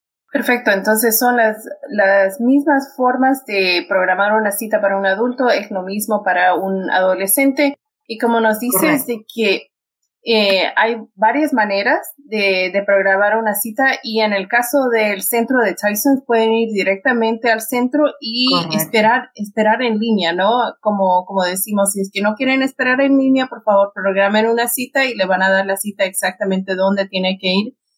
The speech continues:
Speaker 1: y a qué hora ir también. Perfecto, y es interesante que nos comentas de que tú ya programaste la cita para tu niña. Felicitaciones,
Speaker 2: Así
Speaker 1: porque
Speaker 2: es.
Speaker 1: todos estamos, creo, esperando esa,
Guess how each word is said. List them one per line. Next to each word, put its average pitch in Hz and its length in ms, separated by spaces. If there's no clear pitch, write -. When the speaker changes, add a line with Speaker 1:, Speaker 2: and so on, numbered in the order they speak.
Speaker 1:
y 285 300
a 214 200
qué 214 200
hora 190 300
ir 180 240
también. 165 720
Perfecto, 220 720
y 208 540
es 254 160
interesante 240 560
que 254 80
nos 208 160
comentas 220 600
de 196 180
que 185 500
tú 233 80
ya 226 220
programaste 208 760
la 208 120
cita 214 280
para 202 220
tu 196 80
niña. 220 380
Felicitaciones, 214 1000
Speaker 2:
Así - 80
Speaker 1:
porque 190 440
Speaker 2:
es. - 300
Speaker 1:
todos 233 380
estamos, 220 600
creo, 208 300
esperando 208 680
esa, 208 680